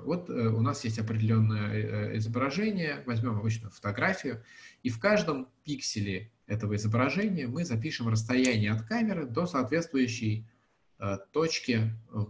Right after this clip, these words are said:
вот в пространстве. В результате мы получим карту глубины. И, э, карта глубины — это, э, то, что, э, сейчас способны выдавать многие сенсоры,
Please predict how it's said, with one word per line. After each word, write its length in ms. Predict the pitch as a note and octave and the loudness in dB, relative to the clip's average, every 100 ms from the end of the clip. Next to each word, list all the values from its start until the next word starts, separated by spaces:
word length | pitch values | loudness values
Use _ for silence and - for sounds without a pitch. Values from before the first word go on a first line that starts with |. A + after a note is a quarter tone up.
| - | -6
вот 320 | - A2 A2 - | -6 -4 -4 -6
в 120 | - | -12
пространстве. 800 | - B2+ - A#2 G#2 - - A2 - | -2 -2 0 2 2 0 -12 -16 -10
В 80 | B2 | -8
результате 520 | B2+ C3 A3+ A#3 D#3 | -6 -4 -2 0 0
мы 160 | D#3+ | -4
получим 520 | F3 A2 C3 D#3+ A2+ A2 | -2 0 0 0 -2 0
карту 280 | C3 - | 0 -2
глубины. 580 | A2+ A2+ A2 A2 G2 F2 - _ _ - - - - _ _ _ _ | 0 4 6 6 4 -2 -12 _ _ -20 -20 -20 -20 _ _ _ _
И, 300 | B2 B2+ C3 | 0 6 6
э, 520 | A2+ - B2 A#2+ A#2 - - _ _ _ | 4 0 2 2 0 -4 -16 _ _ _
карта 300 | - D#3 D#3 C#3 | -2 -2 0 -2
глубины — 640 | C#3+ C#3+ F#3 A#3 C4 A3 | -2 0 2 6 6 6
это, 600 | D#3 D#3 - C#3+ C3+ B2+ - - - - _ _ _ - | 2 0 2 2 4 2 -4 -18 -20 -20 _ _ _ -14
э, 840 | C3+ A#2+ A#2+ A#2+ A#2 A#2 A#2 B2+ - | -6 -2 0 2 2 0 -2 -6 -2
то, 260 | G#3 G#3 - | 0 2 0
что, 880 | - - C#3+ D#3 D#3+ D3 B2+ B2+ B2 | -8 -6 0 2 4 4 4 4 2
э, 40 | |
сейчас 400 | A2+ - D3 - | -2 -4 -4 -2
способны 520 | - A#2 A2 D3 B2+ | 0 0 0 -2 -2
выдавать 760 | A#2 A2+ G#2+ G#2 C#3+ F3 - - | -2 0 2 4 2 2 -4 -8
многие 640 | A#2 A2+ B2+ C#3+ - A#2 A2 | 0 2 4 2 0 2 2
сенсоры, 760 | - - G#2+ - - - A2 | 2 0 0 0 -6 -10 -12